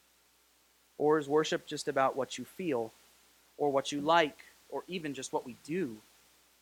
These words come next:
I, I mean, isn't the real question of worship, "What did you hear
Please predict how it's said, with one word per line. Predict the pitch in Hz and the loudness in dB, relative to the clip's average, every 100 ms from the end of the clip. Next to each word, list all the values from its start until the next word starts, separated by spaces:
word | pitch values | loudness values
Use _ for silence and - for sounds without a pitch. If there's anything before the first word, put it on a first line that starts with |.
| _ _ _ _ | _ _ _ _
I, | 185 185 | -2 2
I | |
mean, | 185 175 | 0 0
isn't | 196 254 | -2 0
the | 214 | 2
real | 190 185 | 2 2
question | - 160 - 123 120 | -2 -4 -8 -12 -8
of | - | -6
worship, | 139 147 - - _ _ _ _ _ _ | -4 -4 -6 -16 _ _ _ _ _ _
"What | 143 240 226 | 2 2 2
did | 247 180 | -2 2
you | 208 196 | 2 2
hear | - - - 185 151 127 | 0 -6 2 4 4 4